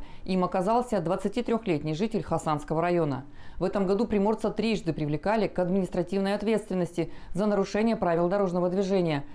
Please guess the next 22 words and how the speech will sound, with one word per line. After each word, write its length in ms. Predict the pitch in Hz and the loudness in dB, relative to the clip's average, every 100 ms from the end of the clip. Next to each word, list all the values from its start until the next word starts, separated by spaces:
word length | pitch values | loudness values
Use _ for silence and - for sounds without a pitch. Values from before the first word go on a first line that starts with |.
| - | -10
в 100 | - | -2
том 180 | 254 269 | 2 2
числе 340 | 262 233 208 | 2 0 2
и 200 | 175 - | 2 0
за 160 | 208 214 | 0 2
неправильную 600 | 202 196 185 220 202 165 | 2 2 2 2 2 2
перевозку 460 | 156 160 151 160 160 | 2 2 0 0 -2
пассажиров. 560 | 170 190 175 170 131 - - - - - - - | -2 0 0 2 0 -4 -16 -20 -20 -20 -14 -6
Правонарушителя 840 | 185 185 208 208 220 277 269 220 160 | 0 2 4 2 0 0 2 0 0
вновь 380 | 165 208 220 - | 0 2 2 0
привлекли 460 | 170 160 160 170 | 0 0 0 0
к 80 | 170 | 0
ответственности 840 | 165 220 269 - 208 170 - 156 - - - | 0 0 -2 0 0 0 -2 -4 -4 -12 -4
по 100 | - | 0
двум 260 | 202 208 269 | 2 4 2
статьям 580 | 269 190 185 175 208 208 | 2 -2 0 0 0 0
Административного 880 | 202 180 190 180 180 180 165 160 180 | 0 2 0 0 -2 -2 -2 0 0
кодекса. 560 | 180 180 139 - 131 - - - - | 0 0 -2 -6 -12 -12 -18 -18 -8
Ему 260 | 180 214 262 | -2 2 2
предстоит 480 | 214 - 180 208 - | 0 -2 0 0 -2
выплатить 440 | 165 160 165 165 - | -2 0 0 -2 -6
штраф. 300 | - 151 | -4 -4